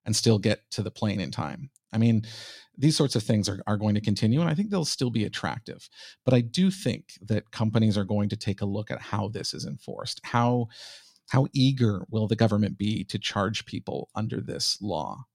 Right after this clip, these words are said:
Um, because, I mean, if it, depending on how it's written, I mean, it could be if you say something against the party on Twitter or on Facebook.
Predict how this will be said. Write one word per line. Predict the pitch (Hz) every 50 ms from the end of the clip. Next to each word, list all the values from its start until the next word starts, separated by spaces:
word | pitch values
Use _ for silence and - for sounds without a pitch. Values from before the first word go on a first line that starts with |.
| _ _ -
Um, | 104 98 92 82 95 -
because, | 120 113 - 117 110 107 110 104 - - - - - - - - _ _ _ _ -
I | 131
mean, | 131 135 135 127
if | 127 - - - -
it, | 160 - - _ _ _ _ _ _ _ _ -
depending | - 143 202 214 208 175
on | 127 117
how | 107 135 123 107
it's | 95 -
written, | 101 110 139 139 - 98 76 73 -
I | - 117
mean, | 117 117 117
it | 113 113
could | - - 156 139
be | 127 135 127 123
if | 110 - -
you | 117 113 110
say | - - 113 107
something | 110 - 123 104 - 104 104
against | 101 98 107 101 - -
the | -
party | - 104 98 98 95 95
on | - -
Twitter | - - 131 131 - - - -
or | - 107
on | - 113
Facebook. | 110 117 113 127 - - - - -